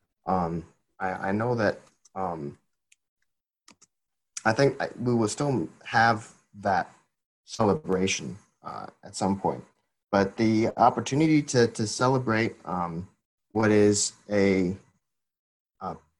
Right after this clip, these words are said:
a parallel of, of Christ and his church relationship with a whole bunch of, uh, my best, uh, my best people around me was really exciting. Um, so that's a hard thing to, to, to miss. Um,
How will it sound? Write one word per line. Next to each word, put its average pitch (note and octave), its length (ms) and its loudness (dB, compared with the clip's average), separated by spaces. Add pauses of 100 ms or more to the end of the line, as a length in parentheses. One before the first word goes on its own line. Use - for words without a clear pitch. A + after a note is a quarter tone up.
a F#2 260 -4
parallel G#2+ 800 0
of, E2+ 260 -6 (100)
of - 200 -18
Christ G#2+ 280 0
and G2 100 0
his F#2 80 -8
church C#3+ 340 -2
relationship F#2 680 -4
with F#2 220 -6 (380)
a - 60 -16
whole A#2 120 4
bunch B2 320 2
of, G#2 340 0
uh, F#2+ 400 0
my G2 180 -6
best, - 560 -2 (440)
uh, G2+ 260 -4
my G#2+ 140 -6
best A2+ 300 0
people C3 300 0
around F2+ 240 0
me G2 80 0
was G2 240 -2
really A#2 180 -2
exciting. B2 480 -2 (680)
Um, F2+ 340 0
so A#2+ 100 0
that's C3 200 4
a A#2+ 60 2
hard A#2+ 280 2
thing A2+ 200 0
to, F#2+ 260 -2
to, F2+ 340 -6
to - 160 -14
miss. G2 420 -4 (200)
Um, F2 340 -8